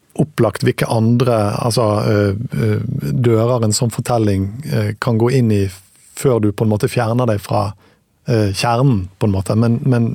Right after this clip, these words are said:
men hvis kjernen er dette samfunnet hvor det kommer folk fra fortiden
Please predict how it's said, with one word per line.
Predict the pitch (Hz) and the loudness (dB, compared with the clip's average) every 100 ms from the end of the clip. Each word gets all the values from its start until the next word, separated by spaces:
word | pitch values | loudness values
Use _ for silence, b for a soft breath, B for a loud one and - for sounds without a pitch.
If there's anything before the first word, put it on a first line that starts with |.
| - | -2
men | 127 113 113 - - | 0 0 0 -6 -2
hvis | 127 - | -2 0
kjernen | 127 117 135 135 135 | -2 0 2 2 0
er | 117 | 0
dette | 117 127 113 | 0 -2 -2
samfunnet | 127 120 - 147 127 101 - B B B - | 0 -2 -2 0 2 0 -4 B B B -2
hvor | 127 | 0
det | 110 | 2
kommer | 143 117 | 0 2
folk | - 117 | 0 -2
fra | - | -2
fortiden | - 120 - 131 113 104 | -2 -4 0 0 2 0